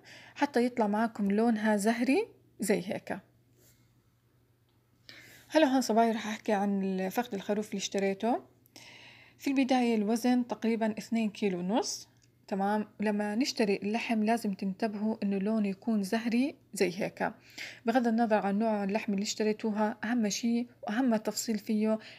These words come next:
إنه لازم يكون لونه زهري. بتعرفوا إنه عمر الخروف وقت انذبح إنه بيكون صغير. هلا هون رح نحكي عن التتبيلة.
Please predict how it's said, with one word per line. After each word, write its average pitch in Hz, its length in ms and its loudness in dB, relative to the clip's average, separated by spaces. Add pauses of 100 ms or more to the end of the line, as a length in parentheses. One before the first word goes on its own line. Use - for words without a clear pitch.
(120)
إنه 214 100 2
لازم 208 280 2
يكون 208 320 0
لونه 202 400 0
زهري. 214 440 0 (300)
بتعرفوا 240 460 -2
إنه 208 180 0
عمر 214 260 0
الخروف 220 680 -2
وقت 240 380 -4
انذبح 208 420 0
إنه 208 120 0
بيكون 220 500 -2
صغير. 180 400 -4 (1200)
هلا 277 220 4
هون 233 100 4
رح - 120 0
نحكي 233 240 -2
عن 214 140 2
التتبيلة. 208 880 -2